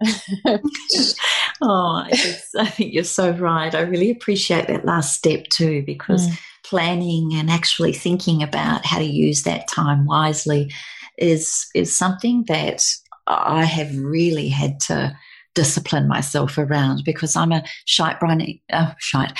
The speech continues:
Speaker 2: bright, shiny object
Speaker 1: <laughs>
Speaker 2: girl. I'm a <laughs> shite girl.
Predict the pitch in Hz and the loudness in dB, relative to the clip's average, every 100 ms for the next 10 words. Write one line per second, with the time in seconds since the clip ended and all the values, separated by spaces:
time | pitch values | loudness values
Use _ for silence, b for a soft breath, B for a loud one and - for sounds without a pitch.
0 | B B - 185 185 - 175 170 151 156 | B B -2 -2 0 0 0 0 0 0
1 | - 160 - 156 147 147 156 B B - | 2 0 0 2 2 2 0 B B 0
2 | 277 196 240 233 - - - - - 165 | 0 2 2 2 0 -2 -2 0 0 0
3 | - 139 | -2 -2